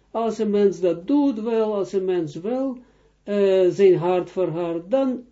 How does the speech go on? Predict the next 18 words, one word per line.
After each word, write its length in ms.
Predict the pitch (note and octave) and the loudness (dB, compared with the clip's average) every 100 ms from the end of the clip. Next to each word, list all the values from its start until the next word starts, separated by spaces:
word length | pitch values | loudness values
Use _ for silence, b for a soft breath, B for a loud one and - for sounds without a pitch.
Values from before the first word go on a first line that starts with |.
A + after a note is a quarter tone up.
| - | -14
zal 360 | D#3 G#3+ G3 | -6 0 0
hij 260 | D#3 D#3+ B2+ | 2 0 -2
vallen, 760 | - - C4+ B3+ A3+ A3+ A3 _ _ _ _ _ _ | -8 -2 0 2 0 -4 -8 _ _ _ _ _ _
of 180 | F3 D#3 | -4 -4
vervallen, 720 | - C3+ B2 C4 B3+ B3 A3+ - | -4 -6 -4 -4 -2 -2 -4 -14
vallen 540 | _ - A#3 A3+ A3+ - | _ -6 -4 -4 -6 -8
in, 400 | G#3+ A#3 A3 G#3+ b b b b b _ - | -8 -6 -6 -10 b b b b b _ 0
tot, 280 | A3 A3 - | 0 0 -6
na, 380 | - G3+ G#3+ G3+ | -4 2 2 0
tot 300 | - A3+ G3 | -2 -2 0
de 80 | G3 | 0
sitra 420 | - A3+ G#3+ A#3 - | -4 -10 -6 -6 -4
achra. 640 | A3+ A#3+ A3 A3 G3+ G3+ _ _ _ _ _ _ _ _ _ _ _ _ _ _ _ _ _ _ _ _ _ _ _ _ | -2 -2 -2 -6 -8 -10 _ _ _ _ _ _ _ _ _ _ _ _ _ _ _ _ _ _ _ _ _ _ _ _
Welke 360 | D#3+ G3 F3+ E3 | 2 4 4 2
sitra 320 | F#3+ F3 - | -2 -4 -4
achra 500 | - C4+ C#4 - E3 | -2 -2 -2 -2 -4
heet 280 | C#3+ A#3+ B3 | -2 -2 -2
ra'a? 500 | D#3 D3+ D3+ D#3 | -2 -2 -4 -6